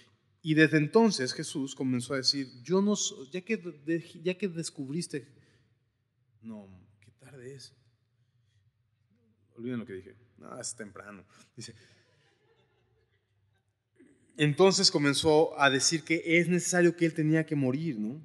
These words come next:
Que iba a dar su vida, iba, eh, dice, que va a poner su vida en rescate de todos. Pero, eh, Pedro le dijo, "¿Sabes qué?". Mm, dice, tomándolo aparte, le dijo, "Señor, ten compasión de ti.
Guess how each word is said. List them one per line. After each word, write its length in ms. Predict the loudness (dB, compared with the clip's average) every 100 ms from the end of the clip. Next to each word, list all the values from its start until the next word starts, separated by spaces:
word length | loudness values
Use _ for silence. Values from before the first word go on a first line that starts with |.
| -20
Que 120 | -6
iba 320 | -4 -2 -2 0
a 40 |
dar 160 | 0 -2
su 160 | -6
vida, 400 | -8 -2 0 2
iba, 380 | 2 2 0 -2 -6
eh, 220 | -2 -2
dice, 400 | -2 -4 -4 -8 -16 _ _ _ _ _ -16
que 140 | -6 0
va 120 | 0
a 60 | 0
poner 240 | -2 -2
su 140 | -4
vida 160 | -4 -4
en 80 | -4
rescate 340 | -6 -8 -6
de 120 | -6
todos. 520 | -4 -2 0 0 -6 -4
Pero, 380 | 0 2 2 -2 -18 -20
eh, 300 | -20 -20 -20 _ _ _ _
Pedro 340 | 4 4 6
le 120 | 4 2
dijo, 340 | 2 -2 -2
"¿Sabes 320 | -6 -4 -4
qué?". 260 | -2 -2 -2 -8 -20 -20 _ _ _ _ _ _
Mm, 500 | 0 2 2 0 -8
dice, 580 | -14 -8 -8 -8 -12 _
tomándolo 400 | -2 0 2 2
aparte, 420 | 2 4 2 2 -4
le 80 |
dijo, 240 | -2 -2 -6 -8 -16 _
"Señor, 380 | -4 2 2 2
ten 160 | 0
compasión 420 | -2 -2 -4 -2 -6
de 80 |
ti. 400 | -6 -8 -8 -10